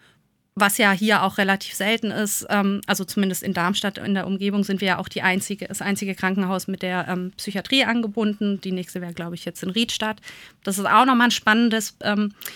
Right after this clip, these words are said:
Themenfeld, so, wenn man sich dafür interessiert.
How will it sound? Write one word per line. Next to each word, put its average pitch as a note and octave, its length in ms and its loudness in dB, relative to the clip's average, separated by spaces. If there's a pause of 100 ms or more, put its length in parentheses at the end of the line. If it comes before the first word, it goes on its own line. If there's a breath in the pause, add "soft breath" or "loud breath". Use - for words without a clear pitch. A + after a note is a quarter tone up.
(200 loud breath)
Themenfeld, G#3 800 4
so, G#3+ 240 0
wenn F#3+ 100 4
man G3 200 4
sich G3 180 -4
dafür G#3+ 340 2
interessiert. G#3 760 -2